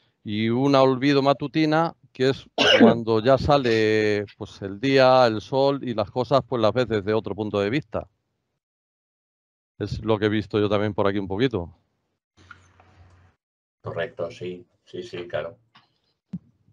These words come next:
Speaker 2: Le, le gustaría, al Sergio le gustaría tenerla al, al olvido completo, ¿no? Completa, pero no puede.
Speaker 1: Claro.
Speaker 2: Y posiblemente no puede la, la,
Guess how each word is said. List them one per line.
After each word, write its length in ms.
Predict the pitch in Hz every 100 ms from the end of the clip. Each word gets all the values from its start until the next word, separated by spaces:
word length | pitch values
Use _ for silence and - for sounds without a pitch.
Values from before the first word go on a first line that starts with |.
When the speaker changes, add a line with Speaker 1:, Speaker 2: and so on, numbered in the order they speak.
| -
Speaker 2:
Le, 200 | 95 101
le 60 | 101
gustaría, 800 | 90 - 101 95 104 107 107 107
al 140 | 95 -
Sergio 260 | 113 110
le 60 | 104
gustaría 720 | 92 - 92 92 101 101 -
tenerla 440 | - 85 85 90 90
al, 260 | 87 85 - _ - -
al 220 | 76 80 78
olvido 240 | 78 80 87
completo, 480 | 95 90 92 85
¿no? 200 | 80 -
Completa, 480 | - 76 85 - 78
pero 160 | 73 71
no 120 | 76
puede. 300 | - 95 73
Speaker 1:
Claro. 40 | - - 113 _ - _ _ _ _ _ _ _ _ _
Speaker 2:
Y 100 | 78
posiblemente 680 | 76 82 - 82 82 85 92
no 140 | 85
puede 240 | 87 82 85
la, 380 | 82 78 76 - _ _ 113
la, 480 | 110 113 - 117 117